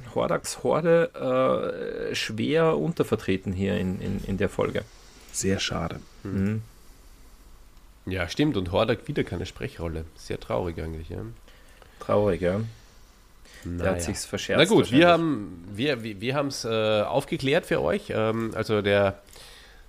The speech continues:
Speaker 3: der gute, ähm, Klaus Fuchs
Speaker 1: Ja.
Speaker 3: spricht beide, Dragster und Grislor, und da haben sie sich definitiv ein bisschen vertan. Ich, ich persönlich,
Speaker 1: Und
Speaker 3: äh, ich, ich hab mir ge-,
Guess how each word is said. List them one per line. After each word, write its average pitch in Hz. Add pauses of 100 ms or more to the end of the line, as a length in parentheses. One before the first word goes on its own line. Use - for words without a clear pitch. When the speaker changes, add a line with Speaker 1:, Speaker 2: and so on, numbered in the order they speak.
(160)
Speaker 3:
der 98
gute, 113 (180)
ähm, 101 (160)
Klaus -
Fuchs -
Speaker 1:
Ja. 110
Speaker 3:
spricht 113
beide, 131 (240)
Dragster -
und 139
Grislor, 110
und 95
da 87
haben 90
sie 90
sich - (640)
definitiv 110
ein 90
bisschen 95
vertan. 87
Ich, -
ich -
persönlich, 147
Speaker 1:
Und 131
Speaker 3:
äh, 127
ich, 87
ich -
hab -
mir 117
ge-, 90